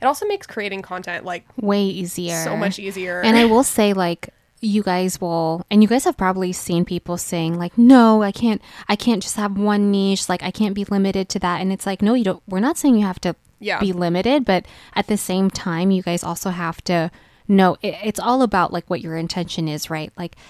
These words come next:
Speaker 2: if your intention is just to have something fun that you can hop on once a week and post something, whatever you want, then, like, that's totally fine.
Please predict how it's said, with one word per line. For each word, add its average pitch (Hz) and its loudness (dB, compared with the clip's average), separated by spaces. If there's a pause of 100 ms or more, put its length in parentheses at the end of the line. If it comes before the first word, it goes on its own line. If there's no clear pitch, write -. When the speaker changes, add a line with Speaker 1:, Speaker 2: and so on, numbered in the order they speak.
(140)
Speaker 2:
if 214 -2
your 214 0
intention 240 4
is 208 2
just 208 -2
to 208 -2
have 190 -2
something 185 0 (320)
fun 220 2
that 185 -2
you 202 0
can 185 0 (280)
hop 214 0
on 202 2
once 202 2
a 202 -2
week 196 -4
and 185 -2
post 196 -2
something, 190 2 (160)
whatever 185 2
you 185 -2
want, 180 0
then, 190 0
like, 165 -4
that's - -8
totally 190 -4
fine. 175 -2